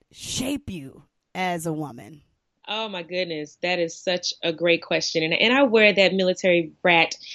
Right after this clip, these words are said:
Speaker 2: uh, with, with honor, with pride. You know, it kinda shaped me in so many different ways. Um, for one, I got to see the world growing
Speaker 1: Yeah,
Speaker 2: up. You know,
Speaker 1: yeah.
Speaker 2: my world wasn't just, uh, a small piece of the earth, but I literally got to see,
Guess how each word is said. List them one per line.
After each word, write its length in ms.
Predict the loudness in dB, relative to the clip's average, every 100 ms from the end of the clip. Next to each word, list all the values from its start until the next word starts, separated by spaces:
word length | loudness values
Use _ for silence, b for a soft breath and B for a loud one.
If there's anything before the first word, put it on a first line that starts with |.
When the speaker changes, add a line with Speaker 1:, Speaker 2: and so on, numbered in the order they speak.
| B B
Speaker 2:
uh, 280 | 0 4 4
with, 140 | 2 -2 -2
with 260 | -4 -4 -4
honor, 380 | 0 2 2 2
with 220 | 0 -2 _ _ -6
pride. 480 | 0 2 2 2 0
You 200 | 2 4
know, 300 | 4 2 0
it 140 | -2 -2
kinda 320 | -2 0 0
shaped 340 | 0 0 -2
me 240 | -2 -4 -4
in 160 | -6 -6
so 320 | -6 -4 -2
many 260 | 0 0 0
different 380 | -2 -2 -2
ways. 460 | 2 4 4 2 0 B B B 0
Um, 320 | 2 2 -2 -2
for 140 | -2
one, 440 | 2 2 4 2 2
I 40 |
got 140 | 0 0
to 40 |
see 140 | -2 -2
the 80 | 2
world 400 | 4 4 0 0
growing 260 | 2 2
Speaker 1:
Yeah, 80 | 2
Speaker 2:
up. 100 | 0
You 100 | 2 4
know, 100 | 6
Speaker 1:
yeah. 120 | 4 0
Speaker 2:
my 120 | -8 -8 -2
world 320 | 0 2 2
wasn't 440 | 0 2 -2 -4
just, 440 | 0 2 2 -2 -14 B B B -2
uh, 180 | 0 -2
a 60 |
small 320 | -4 -2 -2
piece 380 | -2 0 -2 0
of 180 | -2 0
the 160 | 0 2
earth, 220 | 2 2
but 100 | 2
I 100 | 2
literally 420 | 4 4 4 2
got 220 | 2 2 0
to 100 | -6
see, 460 | -2 2 4 2